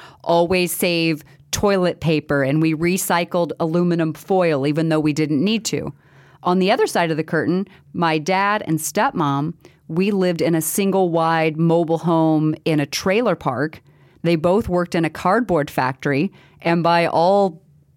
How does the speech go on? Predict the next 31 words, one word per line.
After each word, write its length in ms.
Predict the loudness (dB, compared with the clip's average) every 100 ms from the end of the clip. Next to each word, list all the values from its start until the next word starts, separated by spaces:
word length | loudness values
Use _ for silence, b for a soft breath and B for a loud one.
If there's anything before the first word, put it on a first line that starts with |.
| -2
um, 220 | 2 2 2
uh, 440 | 2 2 0 -2 -2
you 100 | 0
know, 360 | 0 0 -2 -2
outside 400 | -2 -2 -2 -2
appearances, 640 | -2 -2 0 0 -2 -2
they 180 | 0 0
didn't 220 | 0 -2
have 260 | -2 -4 -2
any 140 | 0
money. 320 | 0 0 -4 -8 b
Yet 220 | -2 -2 b b
they 180 | 0 0
were 140 | 2
the 100 | 0
ones 240 | 0 0 0
that 120 | -2
took 200 | -4 0
me 100 | 2
on 140 | 4
vacation. 560 | 0 0 -2 0 -2 -6 B B
They 140 | -2 0
were 100 | 0
the 100 | 0
one 220 | 0 -2
that 140 | -2
bought 180 | -2 -2
me, 80 | -2
like, 220 | -2 -2
the 80 | -2
really 480 | 0 0 0 0